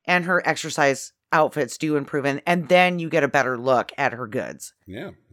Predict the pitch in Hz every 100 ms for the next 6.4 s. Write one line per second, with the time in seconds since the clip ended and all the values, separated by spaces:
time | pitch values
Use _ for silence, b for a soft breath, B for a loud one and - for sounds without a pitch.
0 | 92 175 180 190 165 135 117 95 - -
1 | _ _ _ 101 113 135 123 117 117 107
2 | 135 120 90 B 196 285 285 220 175 127
3 | - B - 220 214 202 196 _ - 247
4 | 226 214 233 262 262 262 254 233 226 214
5 | - 208 208 196 185 190 185 202 196 _
6 | 143 143 139